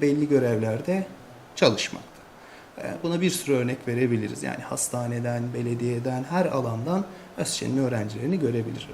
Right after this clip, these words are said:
e, herkes. E, ama biz bu başarıya sadece tek başımıza biz ulaştık mantığında değiliz. Biz istiyoruz ki yani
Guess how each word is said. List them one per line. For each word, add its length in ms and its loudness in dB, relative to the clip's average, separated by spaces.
e, 60 -6
herkes. 460 -8
E, 260 0
ama 220 2
biz 140 -2
bu 120 0
başarıya 520 2
sadece 400 -2
tek 280 0
başımıza 460 0
biz 160 2
ulaştık 460 -2
mantığında 540 2
değiliz. 500 0
Biz 120 0
istiyoruz 480 -2
ki 60 0
yani 140 0